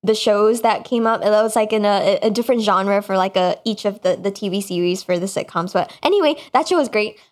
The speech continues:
Speaker 2: a
Speaker 1: Um,
Speaker 2: great
Speaker 1: but yeah, I
Speaker 2: show.
Speaker 1: mean, that, that's gonna be my superhero outfit. I'm kidding. Uh, but yeah, so I like different conf-, configurations. I would say, like, if I did have to choose, say, one thing, like, one controller that I use the most often,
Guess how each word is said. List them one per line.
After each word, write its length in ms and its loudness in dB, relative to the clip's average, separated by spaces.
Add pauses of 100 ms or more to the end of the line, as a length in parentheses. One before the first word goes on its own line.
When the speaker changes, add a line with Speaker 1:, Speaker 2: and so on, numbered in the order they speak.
(100)
Speaker 2:
a 40 2
Speaker 1:
Um, 140 0
Speaker 2:
great 160 6
Speaker 1:
but 80 4
yeah, 80 4
I 20 6
Speaker 2:
show. 40 4
Speaker 1:
mean, 220 0
that, 160 0
that's 220 0
gonna 160 2
be 120 0
my 120 0
superhero 520 0
outfit. 420 -2
I'm 160 -2
kidding. 340 -2 (240)
Uh, 140 2
but 100 2
yeah, 160 2
so 180 2
I 120 2
like 240 0
different 320 0
conf-, 340 -2
configurations. 680 0
I 80 2
would 140 2
say, 80 2 (120)
like, 180 -2
if 80 2
I 100 0
did 300 0
have 300 -2
to 180 -2
choose, 560 -4 (320)
say, 220 2
one 440 0
thing, 380 0
like, 180 0 (100)
one 260 -2
controller 500 0
that 140 2
I 40 0
use 240 -2
the 100 -4
most 260 0
often, 360 0